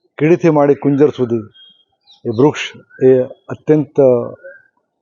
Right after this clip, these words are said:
અભિન્ન અંગ છે માનવ જાતનું, જીવ માત્રનું. ને એમાંય આપણા યશસ્વી પ્રધાનમંત્રી પરમ આદરણીય નરેન્દ્રભાઈ મોદી સાહેબ જ્યારે આખો એક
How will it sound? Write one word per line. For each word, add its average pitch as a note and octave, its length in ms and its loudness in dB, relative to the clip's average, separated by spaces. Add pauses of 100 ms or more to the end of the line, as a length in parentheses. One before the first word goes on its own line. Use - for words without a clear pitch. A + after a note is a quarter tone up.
(120)
અભિન્ન C#3+ 340 0
અંગ C3+ 180 2
છે - 120 -4
માનવ B2 240 0
જાતનું, B2 440 -2 (460)
જીવ B2 180 0
માત્રનું. B2+ 440 -4 (960)
ને C3 60 0
એમાંય D3+ 280 2
આપણા D#3 340 0 (960)
યશસ્વી D#3 360 -2
પ્રધાનમંત્રી C3+ 920 0 (500)
પરમ C3+ 220 0
આદરણીય B2+ 400 2 (1040)
નરેન્દ્રભાઈ C3+ 500 2
મોદી C3 260 -4
સાહેબ B2 280 0 (500)
જ્યારે B2+ 240 0
આખો C3+ 160 0
એક - 240 -2